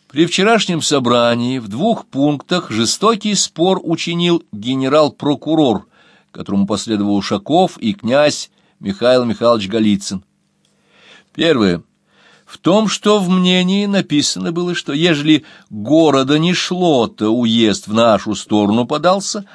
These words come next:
а в неприятельскую ничего нет, чтоб выговорено было прибавить из Савалаксии городу Нишлоту пять или, по последней мере, три мили, против чего крепко закричали:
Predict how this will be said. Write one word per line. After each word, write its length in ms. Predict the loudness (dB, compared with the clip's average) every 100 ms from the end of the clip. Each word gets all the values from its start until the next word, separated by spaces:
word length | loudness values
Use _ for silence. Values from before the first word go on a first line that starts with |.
| -20 -4
а 180 | 0 2
в 80 |
неприятельскую 720 | 0 0 2 2 2 -2 -2 -2
ничего 340 | -2 0 2
нет, 420 | 2 2 0 -2 _ _ _ _ _ -20
чтоб 260 | -4 -2 -2
выговорено 840 | -8 -2 2 2 2 -2 -2 -2
было 180 | -2 -2
прибавить 560 | -4 -2 0 0 -2 -6
из 280 | -8 -6 -6
Савалаксии 960 | 0 2 4 4 4 0 -4 -4 -4
городу 360 | 0 0 0 0
Нишлоту 880 | 0 -4 -4 0 2 2 -2 -6 -6
пять 540 | 0 2 2 0 -6 -8
или, 320 | -4 -2 -2
по 140 | -4 -6
последней 520 | -6 -4 -2 0 2
мере, 260 | 2 2 -2
три 380 | -2 0 2
мили, 560 | 2 4 4 4 2 -2 -8 -20 _
против 380 | -2 -2 -2 -8
чего 300 | -8 -2 -4
крепко 420 | -2 -4 -4 -6
закричали: 760 | -6 -4 -4 -4 0 0 -2